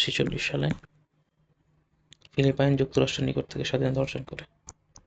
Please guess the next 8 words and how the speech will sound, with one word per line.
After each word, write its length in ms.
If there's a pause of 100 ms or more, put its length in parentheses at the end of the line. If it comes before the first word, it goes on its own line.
(2500)
ইউএসএ 320
নিকট 200
থেকে 140
স্বাধীনতা 300
অর্জন 200
করে 140
উনিশশো 240
ছেচল্লিশ 340